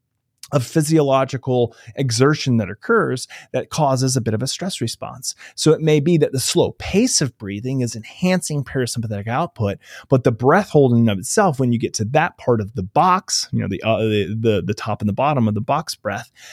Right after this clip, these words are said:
that, that point in time that we actually experience a bit of stress. But what we know is that during the session, while our physiology may experience these little small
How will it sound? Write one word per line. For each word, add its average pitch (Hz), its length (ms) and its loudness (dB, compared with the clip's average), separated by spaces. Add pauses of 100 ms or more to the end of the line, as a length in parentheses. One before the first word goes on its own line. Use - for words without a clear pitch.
(280)
that, 123 280 0
that 160 260 2
point 120 300 2
in 110 100 4
time 104 460 -4 (180)
that 110 160 -2
we 120 140 4
actually 120 420 2
experience 101 480 -6
a 120 60 0
bit 87 260 -10 (300)
of 101 120 -12
stress. - 760 -6 (500)
But 175 140 2
what 269 200 2
we 269 140 0
know 127 600 0
is 131 220 -4
that 113 300 -2 (200)
during 240 300 2
the 208 60 0
session, 123 540 -4 (140)
while 165 220 4
our 180 100 2
physiology 160 680 0
may 123 160 -4
experience 135 640 -2
these 120 300 -2
little 117 240 0
small 113 500 0